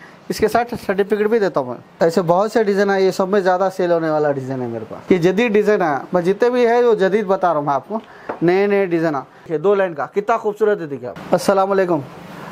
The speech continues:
मेरा नाम अली भाई है, नाम तो सुना ही होगा। आज मैं आपको anniversary offer दे रहा हूँ। Anniversary offer बोले तो ये एक साल मुकम्मल हो गए ये मेरी दुकान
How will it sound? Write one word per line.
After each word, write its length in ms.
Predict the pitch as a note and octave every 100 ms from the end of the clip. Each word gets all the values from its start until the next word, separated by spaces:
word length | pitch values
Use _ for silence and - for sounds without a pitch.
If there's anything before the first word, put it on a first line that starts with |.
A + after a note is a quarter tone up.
| -
मेरा 160 | F3 F3+
नाम 220 | F#3+ F#3+
अली 160 | F3 F#3
भाई 200 | G3 F#3+
है, 220 | E3 D3+
नाम 220 | E3 F3+
तो 120 | G3 F3+
सुना 220 | F#3 F3+
ही 120 | F#3+
होगा। 340 | F#3 D#3+ D#3+ - - - -
आज 220 | E3 F#3 F3+
मैं 120 | G3
आपको 440 | F#3 F3 A3 D4 D4 - - -
anniversary 540 | E3 G3+ G#3+ G#3 A#3+ A3+
offer 320 | F3+ F3 G#3+
दे 120 | F#3+ F3+
रहा 80 |
हूँ। 140 | D#3 D#3
Anniversary 460 | F3+ G3 G3 F#3+ G#3
offer 300 | F#3 F#3+ F#3+
बोले 200 | F3+ F3+
तो 100 | A3
ये 160 | G#3
एक 160 | G#3 F#3+
साल 240 | G3+ G3+
मुकम्मल 440 | G3+ F#3 F#3+ G3+ G3+
हो 140 | F#3+
गए 200 | F3+ F#3
ये 80 | F3
मेरी 220 | E3 E3
दुकान 360 | D#3+ D#3 E3+ F3